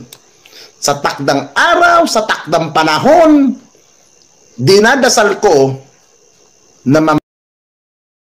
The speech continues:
alam nyo guys, lahat tayo darating sa tamang panahon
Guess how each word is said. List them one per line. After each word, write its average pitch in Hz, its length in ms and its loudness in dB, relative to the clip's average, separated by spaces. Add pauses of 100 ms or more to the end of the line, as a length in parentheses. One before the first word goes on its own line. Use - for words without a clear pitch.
(380)
alam 240 320 4
nyo 220 160 4
guys, 120 640 0 (640)
lahat 202 400 -2
tayo 214 400 2
darating 175 480 0
sa 160 160 -2
tamang 160 480 -2
panahon 143 640 0